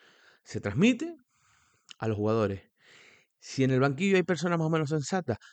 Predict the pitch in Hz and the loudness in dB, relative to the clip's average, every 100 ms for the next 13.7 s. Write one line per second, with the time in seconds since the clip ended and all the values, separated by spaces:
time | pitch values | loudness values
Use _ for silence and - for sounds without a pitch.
0 | _ _ - 156 180 160 156 131 147 143 | _ _ 2 4 4 0 0 0 0 -2
1 | 131 143 120 120 - 101 95 - - - | 0 0 0 -6 -4 -6 -6 -16 -20 -20
2 | _ - 110 107 107 113 117 117 139 175 | _ -2 0 0 2 2 2 0 0 0
3 | 160 175 160 - 170 165 147 - _ _ | 0 0 -2 0 2 4 2 -2 _ _
4 | - 127 131 127 143 143 147 147 147 - | -12 -2 0 2 2 2 0 0 -2 0
5 | 139 135 139 143 143 135 135 127 135 131 | 2 2 0 2 2 4 2 0 -6 -4
6 | 117 151 147 131 127 - - - _ _ | -4 -4 -4 -4 -4 -8 -20 -20 _ _
7 | _ 135 127 151 160 160 139 139 170 156 | _ 0 0 2 2 0 2 0 2 2
8 | 127 135 147 139 143 135 135 143 - 123 | 2 2 0 0 0 2 2 0 -2 -8
9 | 135 139 139 131 135 127 104 107 110 104 | -4 -4 -4 -4 -2 0 0 0 -2 0
10 | 120 113 107 101 104 104 110 110 101 104 | 0 2 0 -2 -4 -2 -2 -2 -4 -4
11 | 101 - 107 101 - _ _ _ _ _ | -8 -6 -4 -4 -8 _ _ _ _ _
12 | _ _ - 110 101 101 104 107 90 - | _ _ -2 2 2 2 0 0 0 -6
13 | - - _ - 127 120 | -20 -20 _ 0 2 0